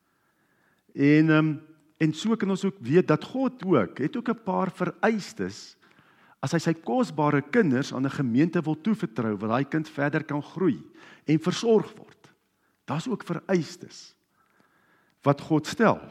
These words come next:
nê? En, eh, wanneer ge-, gemeente moet voldoen. En so kom die Here en gee ook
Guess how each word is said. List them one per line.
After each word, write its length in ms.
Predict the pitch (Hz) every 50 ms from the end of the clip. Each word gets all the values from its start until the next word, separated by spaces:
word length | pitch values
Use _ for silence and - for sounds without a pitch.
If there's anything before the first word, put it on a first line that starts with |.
| - - _ -
nê? 280 | 107 110 113 135 208 233 - - _ _ _ _ _ - - _ _ _
En, 300 | - 156 147 151 151 151
eh, 200 | 147 147 143 123
wanneer 280 | 117 135 147 156 160 160
ge-, 160 | 139 151 123
gemeente 400 | - - 156 139 139 160 156 175
moet 180 | 156 156 156 -
voldoen. 520 | - 156 147 127 165 208 165 104 80 - - - _ _ _ _ _ _ _ _ _ _ _ _ - _ _ _ _
En 160 | 156 156 160
so 520 | 156 - - 226 226 240 240 240 233 208 - - - - _ _ _ -
kom 300 | _ 262 269 247 220 180 143 120 120 - -
die 260 | 123 139 147 139 135
Here 340 | 135 143 147 170 180 180 -
en 160 | 127 147 151
gee 240 | - - 202 214 220
ook 360 | 220 208 208 196 202 -